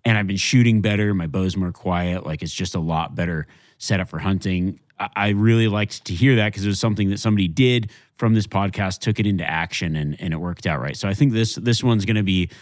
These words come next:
the same, where there's so much information out there, and,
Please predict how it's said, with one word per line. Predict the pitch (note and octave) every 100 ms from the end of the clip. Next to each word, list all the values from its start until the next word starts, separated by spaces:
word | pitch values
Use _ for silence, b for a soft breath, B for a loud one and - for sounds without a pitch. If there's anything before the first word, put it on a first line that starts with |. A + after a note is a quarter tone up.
| B B
the | G#2
same, | - G#2+ F#2+ E2+
where | F2+ F2+ F2+ - _ _ _ _ _ A2
there's | G2+
so | - A2+
much | G#2+ G2+ -
information | G#2 G2+ G#2 F#2+ G#2
out | G#2 G2
there, | A#2 G#2+
and, | F#2